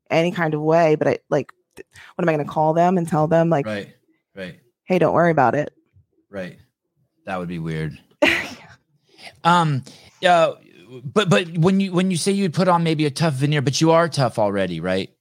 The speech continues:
Speaker 2: I mean, you already, growing up, obviously, y-, you didn't, uh, avoid discomfort.
Speaker 1: Yeah, I, I think so. Um, also, I'm from your favorite state.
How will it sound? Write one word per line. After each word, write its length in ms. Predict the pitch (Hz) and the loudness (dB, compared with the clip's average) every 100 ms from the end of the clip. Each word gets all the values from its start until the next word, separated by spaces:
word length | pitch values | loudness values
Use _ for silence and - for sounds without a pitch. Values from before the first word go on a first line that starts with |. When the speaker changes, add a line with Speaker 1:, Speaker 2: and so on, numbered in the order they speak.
| - | -6
Speaker 2:
I 60 | |
mean, 120 | 123 120 | -2 2
you 140 | 123 | 4
already, 960 | 123 123 120 110 107 - 113 - - 113 | 4 4 2 2 0 -6 -20 -18 -18 -4
growing 320 | 120 120 110 | 2 2 4
up, 140 | 104 - | 0 0
obviously, 720 | 104 107 104 - 101 92 87 _ _ _ _ 98 | 0 2 2 0 0 0 -2 _ _ _ _ -10
y-, 120 | 98 | -8
you 180 | 101 104 | -2 2
didn't, 380 | 110 110 101 98 | 4 2 2 2
uh, 260 | 92 87 - - | 2 2 0 -8
avoid 400 | 82 95 92 80 | -2 2 2 0
discomfort. 640 | 82 - 85 76 71 - _ _ _ _ _ - - | -4 -4 -4 -6 -8 -12 _ _ _ _ _ -20 -8
Speaker 1:
Yeah, 300 | 240 285 285 | 0 0 0
I, 240 | - 220 220 | 0 0 0
I 60 | 208 | -2
think 220 | 220 208 | -2 0
so. 340 | 202 208 254 - | 2 2 2 2
Um, 260 | 180 175 - | 2 2 2
also, 340 | 175 196 202 | 0 2 0
I'm 100 | 202 | 0
from 160 | 190 180 | -2 -2
your 80 | |
favorite 260 | 170 175 170 | 0 -2 -2
state. 460 | - 151 165 233 | -6 -2 -2 -2